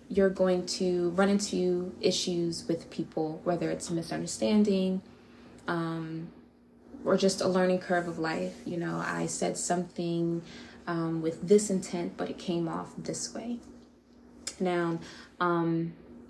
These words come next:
me, myself, 'cause I can only speak from personal experience, I feel like this is the only way it's considered valid, the only way people were respected, um, and it, it, it holds more weight when you can touch on that experience. And again, excuse the hair.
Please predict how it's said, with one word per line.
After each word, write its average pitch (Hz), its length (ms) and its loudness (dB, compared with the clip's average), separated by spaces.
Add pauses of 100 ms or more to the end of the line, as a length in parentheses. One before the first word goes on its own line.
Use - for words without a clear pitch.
me, 220 160 8
myself, 214 840 2 (240)
'cause 196 160 -2
I 175 60 2
can 180 140 -4
only 185 200 2
speak 175 280 -2
from 175 200 -4
personal 170 300 -6
experience, - 400 -8
I 175 100 -2
feel 165 220 -2
like 160 200 -4
this - 240 -2
is 165 140 -2
the 160 120 0
only 185 220 4
way 170 380 2
it's - 180 -6
considered 160 480 -4
valid, 233 440 2
the 185 100 2
only 180 180 2
way 165 240 0
people 165 340 -4
were 156 100 -4
respected, - 760 -4 (640)
um, 165 560 -2
and 165 160 -2
it, - 160 -2
it, - 240 -4 (200)
it 185 120 8
holds 196 240 4
more 185 180 4
weight - 260 -2
when 170 340 -2
you 160 500 -8
can 160 320 -2
touch - 420 -4
on 170 340 0
that 175 240 -4
experience. - 680 -6
And - 80 2
again, 175 240 4
excuse 214 640 4
the 185 300 -2
hair. 165 580 -2